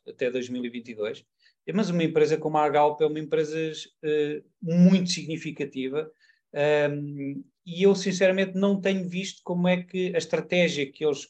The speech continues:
querem implementar os consiga colocar na nova, no novo, eh, paradigma das empresas energéticas, que é,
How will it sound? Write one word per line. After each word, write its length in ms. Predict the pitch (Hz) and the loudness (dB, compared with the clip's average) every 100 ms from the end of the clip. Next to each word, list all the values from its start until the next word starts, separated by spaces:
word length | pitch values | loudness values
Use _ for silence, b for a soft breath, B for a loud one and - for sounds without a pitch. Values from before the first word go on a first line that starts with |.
| _ | _
querem 280 | 147 139 135 | 0 0 0
implementar 640 | 139 135 139 139 135 139 b b b b b _ 180 | -4 -4 -4 -2 -2 -2 b b b b b _ -6
os 120 | - | -4
consiga 520 | 196 180 - 180 185 | -2 -2 -2 -2 -2
colocar 720 | 180 180 175 165 160 180 180 _ _ _ - | 0 -2 0 2 2 2 -2 _ _ _ -8
na 240 | 160 170 | -4 -2
nova, 760 | 170 180 190 185 - 139 123 - _ _ 139 | 0 4 6 4 2 -4 -4 -6 _ _ -10
no 360 | 131 151 151 | -6 -4 -2
novo, 360 | 160 180 160 - - - | 0 2 2 -2 -14 -8
eh, 280 | 139 123 - | -8 -8 0
paradigma 800 | 165 165 156 170 175 180 175 180 _ _ | 4 4 4 0 0 2 2 -2 _ _
das 180 | 151 160 | 0 0
empresas 520 | 165 170 170 170 143 | 0 -2 0 -2 -4
energéticas, 720 | 165 165 143 160 165 - 185 - | -6 -4 0 4 2 0 -10 -10
que 300 | _ 147 143 | _ -2 2
é, 240 | 151 | 2